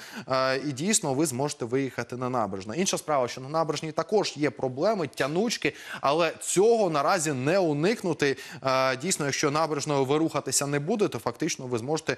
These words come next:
е, через Дніпровський узвіз піднятися до центру української столиці.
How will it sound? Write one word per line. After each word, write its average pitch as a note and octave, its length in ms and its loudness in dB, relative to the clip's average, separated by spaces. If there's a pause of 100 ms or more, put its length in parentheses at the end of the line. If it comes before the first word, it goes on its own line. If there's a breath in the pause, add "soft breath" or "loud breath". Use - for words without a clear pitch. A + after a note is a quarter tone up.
(240 loud breath)
е, C3 280 0
через D#3 480 2
Дніпровський C3+ 540 -2
узвіз C3 380 0
піднятися A#2+ 920 0
до A#2 280 0
центру C3 500 0
української A2 560 -2
столиці. A2 460 -2